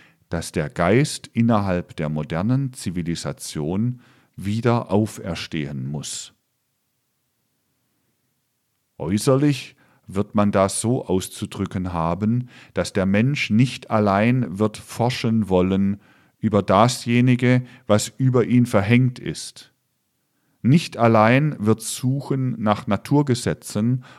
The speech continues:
oder nach Geschichtsgesetzen, die ähnlich den Naturgesetzen sind, sondern dass der Mensch Verlangen tragen wird nach der Erkenntnis seines eigenen Willens, nach der Erkenntnis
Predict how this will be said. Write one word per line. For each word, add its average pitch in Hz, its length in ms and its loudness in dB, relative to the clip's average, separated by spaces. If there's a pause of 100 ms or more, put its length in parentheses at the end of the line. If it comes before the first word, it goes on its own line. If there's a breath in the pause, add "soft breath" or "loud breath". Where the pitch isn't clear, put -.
oder 110 300 2
nach 98 280 -2
Geschichtsgesetzen, - 1300 -6 (480)
die 110 160 -2
ähnlich 113 640 2
den 95 160 -2
Naturgesetzen 90 880 -4
sind, 87 420 -8 (720 soft breath)
sondern 143 580 2
dass 117 160 2
der 95 140 2
Mensch 117 460 0
Verlangen 117 600 0
tragen 85 560 -2
wird 110 300 -2 (300 soft breath)
nach 95 300 -2
der 90 200 -2
Erkenntnis 123 880 -2
seines 80 420 -6
eigenen 107 640 0
Willens, 92 540 0 (340 loud breath)
nach 104 240 0
der 101 180 0
Erkenntnis 139 800 -2